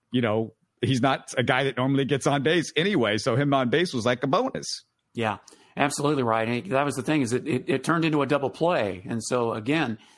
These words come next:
Speaker 2: that could have been big if, if the Mariners had come right back in that next frame and scored, but, uh, they didn't.
Speaker 1: Yeah, the, the pitching just fantastic. And, I mean, I, I'm pretty much done with the first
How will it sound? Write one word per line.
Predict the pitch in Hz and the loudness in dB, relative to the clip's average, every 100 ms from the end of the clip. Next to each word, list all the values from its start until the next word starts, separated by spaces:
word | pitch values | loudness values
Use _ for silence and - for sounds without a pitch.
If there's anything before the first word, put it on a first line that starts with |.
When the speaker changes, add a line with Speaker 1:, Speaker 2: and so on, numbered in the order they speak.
| _ - | _ -2
Speaker 2:
that | 151 | 0
could | - 185 | 0 0
have | |
been | 175 143 | 0 2
big | 160 226 180 143 | 2 2 0 0
if, | 139 - | -4 -4
if | 135 | -4
the | 135 | -2
Mariners | 131 160 175 170 | 0 0 0 0
had | 147 | -2
come | - 151 143 | -2 0 0
right | 160 143 | -2 0
back | 156 165 | -2 0
in | 143 | 0
that | 143 135 | 0 0
next | 147 151 - | -2 -2 -2
frame | 165 185 131 127 _ _ _ _ _ - | 0 0 -2 -4 _ _ _ _ _ -4
and | 123 | -4
scored, | - - 180 113 98 | -2 0 0 0 -2
but, | 107 110 - | -2 -2 -2
uh, | 123 120 | -2 -2
they | 127 156 | 0 0
didn't. | 165 131 - - _ _ _ _ _ _ _ _ _ _ | 0 -2 -6 -12 _ _ _ _ _ _ _ _ _ _
Speaker 1:
Yeah, | - 95 92 95 90 | -6 -2 0 0 -4
the, | 98 | -10
the | 90 | -6
pitching | - 110 123 113 | -4 0 2 2
just | 101 101 - - | 0 -4 -8 -4
fantastic. | 110 107 95 95 101 - 101 | -2 -2 0 0 0 -2 -2
And, | 95 87 82 85 _ _ _ _ _ _ _ _ _ | -2 -2 -4 -8 _ _ _ _ _ _ _ _ _
I | 113 | 0
mean, | 120 120 110 107 98 - _ _ _ - - | 2 2 0 -4 -10 -18 _ _ _ -20 -6
I, | 127 - | -4 0
I'm | 139 131 | 0 0
pretty | 175 185 | -2 2
much | 175 151 - | 2 2 0
done | 131 143 147 | 2 2 2
with | 127 | 0
the | 120 | -2
first | - 127 123 - | 0 0 0 -8